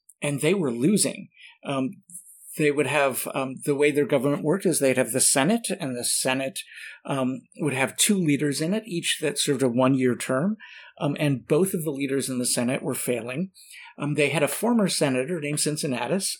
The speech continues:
um, who was just a farmer, a retired farmer. And they went to him and they said, "We need you to be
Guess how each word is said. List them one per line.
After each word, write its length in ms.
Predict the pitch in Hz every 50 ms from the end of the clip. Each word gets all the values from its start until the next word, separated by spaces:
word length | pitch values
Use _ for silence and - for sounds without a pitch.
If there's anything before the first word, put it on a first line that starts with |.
| _
um, 160 | - 135 135
who 120 | 147 151 151
was 140 | 156 147 -
just 160 | 190 190 -
a 40 | 208
farmer, 440 | - - 190 202 226 233 170 127
a 80 | 123 127
retired 520 | 120 127 131 127 131 - 139 147 165 147
farmer. 320 | - - 165 202 226 185 143
And 100 | 123 120
they 80 | 120
went 200 | 123 123 131 143
to 100 | - 180
him 160 | 175 190 214 214
and 100 | 190 151
they 100 | 147 143
said, 280 | - - 147 147 143 - - - - -
"We 120 | - 160 156
need 160 | 156 160 139
you 100 | 147 156
to 80 | 147 151
be 320 | 123 147 151 156 156 -